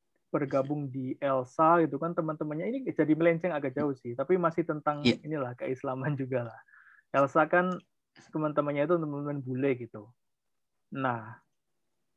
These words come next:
Speaker 1: kesan pes-, kesannya gimana itu selama berinteraksi sebagai seorang muslim gitu? Mungkin tiba-tiba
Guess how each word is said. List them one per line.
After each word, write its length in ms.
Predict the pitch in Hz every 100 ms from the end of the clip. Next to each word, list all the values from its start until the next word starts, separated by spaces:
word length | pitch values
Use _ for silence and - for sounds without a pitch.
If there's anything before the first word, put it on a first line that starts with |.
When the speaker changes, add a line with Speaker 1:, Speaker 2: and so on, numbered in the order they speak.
| _ _ _ _ _ _
Speaker 1:
kesan 320 | 160 175 175
pes-, 240 | 185 180 -
kesannya 480 | 165 170 160 208
gimana 340 | 170 143 160 175
itu 220 | 147 131
selama 480 | 127 127 127 131 127
berinteraksi 920 | 127 131 127 131 123 - 151 143 143
sebagai 580 | 127 135 123 123 123 123
seorang 380 | _ 127 127 127
muslim 400 | 127 127 156 143
gitu? 200 | 123 127
Mungkin 240 | 131 139 151
tiba-tiba 640 | 139 127 127 139 143 139